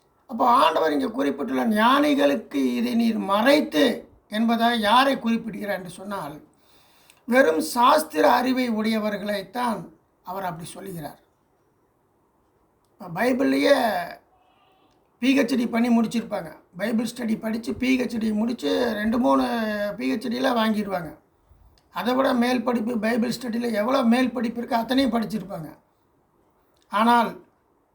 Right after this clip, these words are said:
அவருடைய உள்ளத்துக்குள்ளே கடவுளை குறித்ததான உண்மையான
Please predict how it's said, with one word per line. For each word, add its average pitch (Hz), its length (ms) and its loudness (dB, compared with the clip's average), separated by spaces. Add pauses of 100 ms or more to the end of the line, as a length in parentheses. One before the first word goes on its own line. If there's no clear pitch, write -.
(460)
அவருடைய 226 380 -2 (500)
உள்ளத்துக்குள்ளே 240 640 0 (380)
கடவுளை 240 420 -2
குறித்ததான 208 580 -4 (480)
உண்மையான 240 480 -4